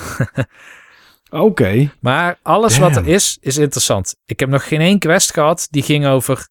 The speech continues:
Speaker 1: eh, haal iets of zo, weet je wel? Of
Speaker 2: Nee,
Speaker 1: dit
Speaker 2: precies.
Speaker 1: poppetje, eh, moet kapot.
Speaker 2: Ja.
Speaker 1: Het is bijna altijd dat het heel erg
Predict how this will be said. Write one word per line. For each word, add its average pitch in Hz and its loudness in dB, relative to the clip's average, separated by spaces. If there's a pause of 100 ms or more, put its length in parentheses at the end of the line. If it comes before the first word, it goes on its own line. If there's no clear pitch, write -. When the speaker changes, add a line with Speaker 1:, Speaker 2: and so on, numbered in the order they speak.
(160)
Speaker 1:
eh, 110 -6
haal 139 0
iets - -4
of 104 -10
zo, 98 -4
weet 98 -6
je 120 -4
wel? 135 2
Of 120 -4
Speaker 2:
Nee, 143 4
Speaker 1:
dit 143 4
Speaker 2:
precies. 160 2
Speaker 1:
poppetje, 131 4
eh, 123 -4
moet 135 0
kapot. - -2 (520)
Speaker 2:
Ja. 113 0
Speaker 1:
Het 113 2
is 113 -2
bijna 147 2
altijd 147 0
dat 127 0
het 127 -2
heel 131 2
erg 127 -2